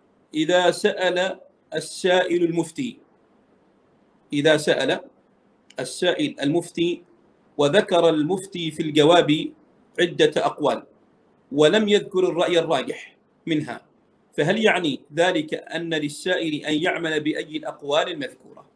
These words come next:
واضح السؤال. أولًا، قد يختلف حال المجيب، آه، فالمجيب قد يكون حافظًا لا قدرة له على التمييز بين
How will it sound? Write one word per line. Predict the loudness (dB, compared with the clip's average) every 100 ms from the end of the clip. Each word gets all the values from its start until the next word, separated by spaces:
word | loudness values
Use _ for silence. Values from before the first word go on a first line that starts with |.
| _ _ _ _ _ _ -4
واضح | -4 -4
السؤال. | -12 -16 -14 -16 _ _ _ _ _ _ _ _ _ _ _ _ _ 2
أولًا، | 4 2 0 -4 -12 _ _ _ _ _ _ _
قد | 0 2
يختلف | 0 2 2 2 -6 -16
حال | -2 0 0
المجيب، | -2 -4 -6 -10 _ _ _ _ _ _ _ _ _ _ _ _ _ _ _ _ _ _ _ _
آه، | -6 -4 -4
فالمجيب | -4 -4 -4 -4 -6 -6 -10 -18 _
قد | 0 2
يكون | 0 2 0 4
حافظًا | 4 4 0 -2 -6 _ _ _ -10
لا | 2 2
قدرة | 4 2 2 2
له | 0 -2 -2 0
على | 0 0
التمييز | -2 -4 -2 -4 -4
بين | -2 -2 -2